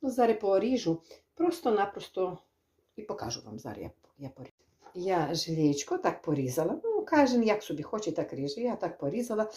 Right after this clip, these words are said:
желейку, цукерочки. І зараз покажу вам, як буду замішувати. От. Вже дивіться, скільки меду, скільки хто любить, скільки так і ставить. Я покладу столову ложку поки що меду, тому що в мене там ще є той іскусственний мед у макові.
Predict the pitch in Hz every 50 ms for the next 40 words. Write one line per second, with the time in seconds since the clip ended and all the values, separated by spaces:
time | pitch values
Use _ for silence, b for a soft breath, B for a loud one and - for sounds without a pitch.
0 | B B B B B - 175 190 202 202 202 208 - - - - B B B B
1 | B B B B - - B B B B B - - 185 - - 202 196 190 190
2 | 180 - - - 165 151 160 - - _ _ - 269 277 254 254 247 233 226 226
3 | - - - 190 202 185 160 160 170 170 165 170 165 160 - 151 156 160 156 147
4 | 135 135 131 131 - - 139 135 135 - - 135 131 131 - 135 - _ B B
5 | B B B B B 254 226 226 254 - 214 214 214 - - 190 - - - 175
6 | - - 185 165 170 202 240 226 214 208 175 - - - - 214 - - - -
7 | - 180 170 160 202 233 240 - 208 - - - - - 185 - - 180 - 175
8 | 165 - - - - 156 151 151 151 143 - - - 123 120 123 - - - -
9 | 269 262 233 - - - 190 180 - 185 180 156 165 165 - - 156 151 147 143
10 | 139 120 110 107 - - - - - 143 - - 165 165 - 185 - - - 185
11 | 185 180 190 202 - - 170 165 170 165 - 170 160 165 170 165 160 156 B B
12 | B B B B B B _ - 160 185 185 - - 185 180 180 180 - 175 170
13 | 165 - - - 214 214 208 - 208 190 185 185 180 180 175 175 175 - 180 151
14 | 139 135 151 156 - - 170 160 -